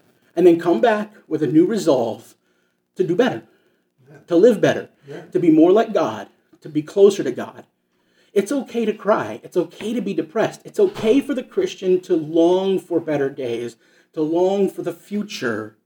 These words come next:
Speaker 1: to long for the kingdom of God. But the thing is, is don't let yourself sin because of it.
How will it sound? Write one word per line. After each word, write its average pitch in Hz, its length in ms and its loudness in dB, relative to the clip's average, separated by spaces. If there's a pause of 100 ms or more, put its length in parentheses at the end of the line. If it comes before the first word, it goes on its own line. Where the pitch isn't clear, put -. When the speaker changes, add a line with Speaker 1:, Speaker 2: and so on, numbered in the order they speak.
(440)
Speaker 1:
to 175 60 -6
long 180 400 4
for 214 100 -2
the 196 80 4
kingdom 113 360 -8
of 104 120 -14
God. 151 320 -4 (460)
But 185 120 -2
the 180 80 -6
thing 190 320 0
is, 196 500 2 (140)
is 151 240 -6 (180)
don't 180 360 4 (240)
let 165 220 -2
yourself 143 360 -6
sin 104 720 -6 (580)
because 165 340 -2
of 110 140 -6
it. - 120 -20